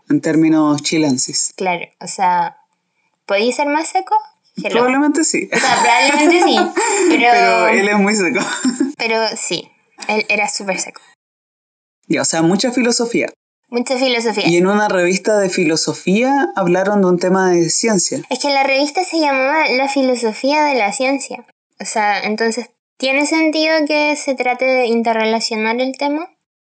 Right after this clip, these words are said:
Speaker 2: porque tanto la ciencia como la filosofía, como habíamos conversado nosotros mientras estábamos investigando del tema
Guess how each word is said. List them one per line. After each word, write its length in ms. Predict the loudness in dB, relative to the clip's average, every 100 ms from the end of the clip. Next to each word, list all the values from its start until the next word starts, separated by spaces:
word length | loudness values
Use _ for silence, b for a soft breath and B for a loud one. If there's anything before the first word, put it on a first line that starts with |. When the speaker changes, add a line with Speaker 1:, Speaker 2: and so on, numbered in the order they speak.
| _ _ _ _
Speaker 2:
porque 580 | -4 -4 -2 0 0 0 0
tanto 240 | -2 0
la 140 | 0 0
ciencia 280 | -2 -2
como 220 | 0 0 0
la 240 | 2 0
filosofía, 640 | -2 -4 -2 -2 0 0
como 260 | 0 -2 -2
habíamos 300 | -2 -2 -4
conversado 440 | -4 -4 -2 -4 -4
nosotros 420 | -2 -4 -4 -6
mientras 300 | -8 -10 -6
estábamos 400 | -2 -2 -2 -6
investigando 720 | -4 -6 -4 -4 -2 -2 -2
del 200 | -2 -4
tema 240 | -6 -6